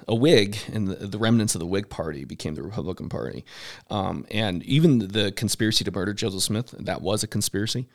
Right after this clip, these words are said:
Uh, a lot of Whigs in that group. I just wanna point that out. And Lincoln is from the same state. Kinda interesting. Um,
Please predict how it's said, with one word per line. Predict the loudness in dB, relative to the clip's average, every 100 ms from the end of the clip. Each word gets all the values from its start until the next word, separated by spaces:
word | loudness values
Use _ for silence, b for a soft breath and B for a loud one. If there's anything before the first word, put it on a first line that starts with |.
| b b b b -6
Uh, | -4 -4 -6 _ _ _ _ _
a |
lot | -10 -2 4 6 8
of |
Whigs | 8 8 6 0
in | 0
that | -2 -4
group. | -4 -4 -4 B B B
I | -6 -4
just | -4
wanna | -4 -4
point | -4 -2
that | 4
out. | 4 4
And | 0 0 -2 -6 -8
Lincoln | -6 -4 -4
is | -2
from | -2 -2
the | 0
same | 0 0
state. | 0 2 2 0
Kinda | -4 -6
interesting. | -6 -8 -10 -10 -12 -16 B B B B B 4
Um, | 6 6 4